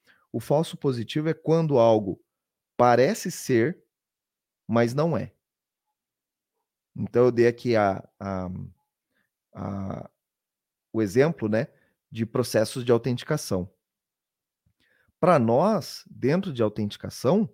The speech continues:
um falso positivo de autenticação é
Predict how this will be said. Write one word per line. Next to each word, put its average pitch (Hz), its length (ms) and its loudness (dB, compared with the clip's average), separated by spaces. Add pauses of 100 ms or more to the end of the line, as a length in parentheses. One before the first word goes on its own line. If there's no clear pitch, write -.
(580)
um 113 100 -4
falso 175 440 0
positivo 139 500 -4
de 113 80 0
autenticação 110 720 -2 (640)
é 156 320 2